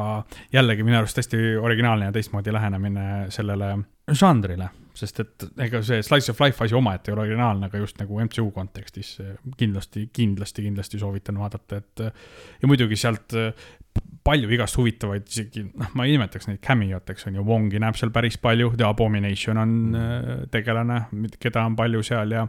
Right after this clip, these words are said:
Speaker 2: Man Bull on, jah.
Speaker 1: Mhm, Man Bull ja, ja seal on üldse seda, nad seda nagu Marveli poolt näitavad hästi palju, et noh, nüüdseks on ikkagi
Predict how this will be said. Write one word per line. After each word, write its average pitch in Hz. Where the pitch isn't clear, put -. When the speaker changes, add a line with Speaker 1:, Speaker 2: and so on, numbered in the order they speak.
Speaker 2:
Man 110
Bull 123
on, 131
jah. 131
Speaker 1:
Mhm, 113
Man 104
Bull 120
ja, 113
ja 131
seal 156
on 151
üldse 120
seda, 107
nad 110
seda 117
nagu 98
Marveli 101
poolt 104
näitavad 98
hästi 101
palju, 104
et 92
noh, 104
nüüdseks 110
on 101
ikkagi 104